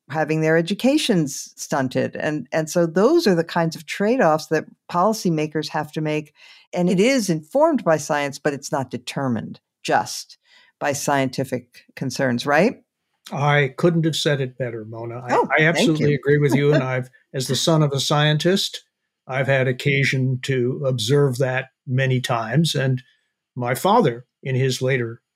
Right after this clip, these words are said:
Speaker 2: years, moved from pure science to the public dimensions of science, and he knew that he was crossing a line. So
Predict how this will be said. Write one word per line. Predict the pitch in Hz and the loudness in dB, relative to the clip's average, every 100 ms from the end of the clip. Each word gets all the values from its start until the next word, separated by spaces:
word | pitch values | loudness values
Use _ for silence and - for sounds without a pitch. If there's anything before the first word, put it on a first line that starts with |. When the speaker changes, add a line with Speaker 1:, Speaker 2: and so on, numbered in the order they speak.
| _ | _
Speaker 2:
years, | 147 233 220 117 127 - _ _ _ | -6 -2 -2 -4 -8 -10 _ _ _
moved | 135 202 226 202 170 | 2 6 6 4 0
from | - 135 | -8 -8
pure | 127 165 151 | -4 0 2
science | 139 - 117 110 117 151 - - - _ _ - 139 | 0 -2 -4 -6 -10 -8 -8 -8 -12 _ _ -14 -2
to | 170 165 | 6 6
the | 131 | 4
public | 131 165 160 151 | 0 2 2 0
dimensions | 135 180 214 131 120 | 0 2 2 -2 -4
of | 127 | -8
science, | - 113 104 139 - | -10 -10 -10 -10 -10
and | - 139 | -4 2
he | 151 | 4
knew | 151 185 | 6 6
that | 254 151 | 6 2
he | 135 | 0
was | 139 123 | -2 -2
crossing | - 147 - 131 113 | 0 0 0 -6 -8
a | |
line. | 120 190 147 117 120 _ _ _ - | -4 -2 -2 -4 -18 _ _ _ -12
So | - 170 151 151 143 127 | -2 2 4 4 4 -2